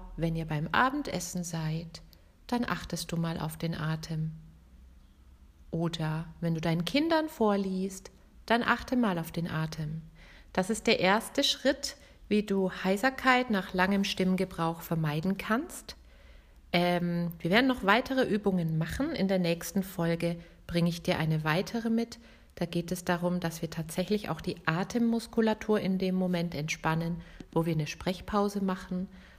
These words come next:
Auch das ist total hilfreich und glaub mir, ich unterrichte ja jeden Tag etwa sechs Stunden plus Telefonate, ähm, Vorträge, Videos drehen und so weiter. Wenn ich diese Technik nicht hätte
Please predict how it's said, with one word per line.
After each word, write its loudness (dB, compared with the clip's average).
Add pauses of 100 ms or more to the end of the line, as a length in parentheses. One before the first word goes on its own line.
(140)
Auch -4
das -4 (120)
ist -6
total 0
hilfreich -2 (340)
und -2
glaub -2
mir, -4
ich -10
unterrichte -4
ja -2
jeden -4
Tag -6
etwa -4
sechs -6
Stunden -2 (580)
plus -2
Telefonate, -2 (480)
ähm, -2
Vorträge, 0
Videos 0
drehen -2
und -4
so -6
weiter. -2 (480)
Wenn 0
ich -4
diese -2
Technik -2
nicht -4
hätte -2